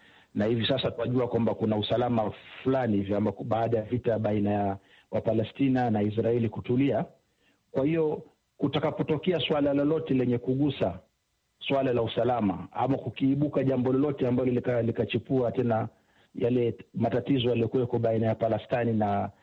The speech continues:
na, na Israeli, basi hili, huu muungano pia unaweza ukavurugika, kwa sababu moja ya kamba inayoshikilia muungano huu ni chama cha Wapalestina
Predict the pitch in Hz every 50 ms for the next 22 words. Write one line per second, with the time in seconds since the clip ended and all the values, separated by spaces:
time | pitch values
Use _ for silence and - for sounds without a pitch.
0 | _ _ _ _ _ _ - - 104 107 104 104 104 104 107 104 101 101 104 110
1 | 110 - - 117 110 107 110 104 110 117 120 135 131 113 101 101 - 110 120 131
2 | - - - 127 127 135 131 131 127 123 120 120 - - - 135 143 147 143 135
3 | 135 131 127 123 135 139 135 120 113 - 123 120 113 107 104 110 - 113 101 104
4 | 107 104 107 107 113 113 - 98 - - - - - - - - _ _ - 110
5 | - - 131 135 139 139 127 127 139 156 170 165 151 156 151 151 147 143 - -
6 | 120 120 117 117 - - 143 143 139 131 131 131 131 123 123 120 120 113 110 -
7 | - - - 131 131 135 131 120 117 117 117 113 110 117 113 110 110 110 131 131
8 | 104 90 - - _ _ _ _ _ _ _ - 104 110 107 - - 139 135 135
9 | 131 127 117 - - 113 107 107 110 110 110 107 107 - 123 117 117 - - -
10 | 143 135 127 123 120 120 -